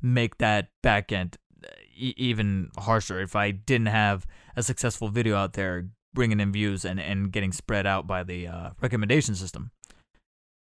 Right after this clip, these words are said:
Then we get to Saturday night after, like I said,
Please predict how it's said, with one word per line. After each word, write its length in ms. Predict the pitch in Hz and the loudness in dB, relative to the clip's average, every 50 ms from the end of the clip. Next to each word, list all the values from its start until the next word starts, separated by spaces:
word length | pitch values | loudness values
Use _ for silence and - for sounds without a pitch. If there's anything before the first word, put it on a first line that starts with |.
| _ _ _ - | _ _ _ -6
Then 240 | 202 135 175 226 247 | 2 4 4 6 6
we 100 | 262 285 | 4 4
get 220 | 208 233 220 190 | 4 4 4 4
to 120 | - - 175 | 2 0 0
Saturday 460 | - - - 180 175 165 160 151 139 | 0 4 6 8 8 10 8 8 6
night 320 | 131 120 117 117 123 - - | 6 4 4 2 2 0 -2
after, 540 | - 117 110 98 - - 117 107 104 101 98 - _ _ - _ - | -2 -2 -2 -2 -2 -2 0 0 0 0 -2 -4 _ _ -20 _ -10
like 240 | - 107 104 - | -6 -6 -6 -6
I 20 | 117 | -6
said, 320 | 104 - 117 104 98 - | -4 -2 -2 -2 -2 -4